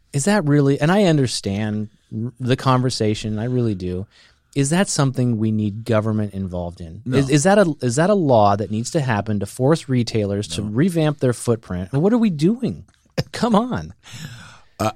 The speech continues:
Speaker 2: I, again, it's the example of what I said before. I mean, I can only say that, that, um, and the only stores that'll do that will be in San Francisco. I guarantee you.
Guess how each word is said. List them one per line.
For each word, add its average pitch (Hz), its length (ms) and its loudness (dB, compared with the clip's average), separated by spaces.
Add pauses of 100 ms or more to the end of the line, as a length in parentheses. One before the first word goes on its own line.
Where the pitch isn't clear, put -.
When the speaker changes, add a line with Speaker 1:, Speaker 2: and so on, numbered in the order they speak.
Speaker 2:
I, 113 200 0
again, 123 520 -4
it's 104 220 -10
the 110 340 -4
example 104 800 -4
of 95 160 -4
what 92 180 -6
I 85 80 -4
said 82 300 -10
before. 78 440 -12
I 85 40 -10
mean, 87 160 -8 (120)
I 101 80 -10
can 107 160 -8
only 107 280 -4
say 92 320 -6
that, 85 240 -8 (640)
that, 87 340 -4 (340)
um, 76 460 -8 (1700)
and 127 100 -4
the 127 100 0
only 156 180 -4
stores 123 340 -4
that'll 92 180 -8
do 98 180 -8
that 90 140 -6
will 76 80 -14
be 82 140 -12
in 73 100 -14
San 78 260 -12
Francisco. 67 680 -16
I 69 100 -18
guarantee 78 540 -12
you. 65 160 -20